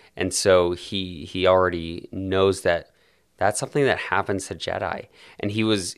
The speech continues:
even asking, uh, he was even asking Yoda, he's like, "Is the dark side stronger?" You know, like, he's asking these questions 'cause he's worried about it. And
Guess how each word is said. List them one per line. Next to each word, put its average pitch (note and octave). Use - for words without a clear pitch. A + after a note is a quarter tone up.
even G#2
asking, F#2
uh, F2
he G#2
was F#2
even F#2
asking E2+
Yoda, F2+
he's F2+
like, E2+
"Is -
the -
dark F2+
side G#2
stronger?" E2
You G2
know, E2+
like, E2
he's F#2+
asking F2+
these F2
questions -
'cause G2
he's F2
worried F2
about E2
it. E2
And E2